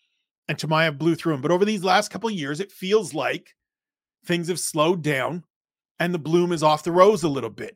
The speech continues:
He doesn't have that same momentum, that same buzz as he had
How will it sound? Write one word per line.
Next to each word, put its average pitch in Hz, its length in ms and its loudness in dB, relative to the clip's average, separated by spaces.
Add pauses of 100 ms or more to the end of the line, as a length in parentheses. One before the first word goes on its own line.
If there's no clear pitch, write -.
He - 180 -10
doesn't 175 340 -2
have 190 400 0
that 147 280 -2
same 131 440 -6 (440)
momentum, 143 600 -4
that - 200 -8
same 139 280 -6
buzz 120 560 -2 (400)
as 147 140 -2
he 143 80 -10
had 147 360 -2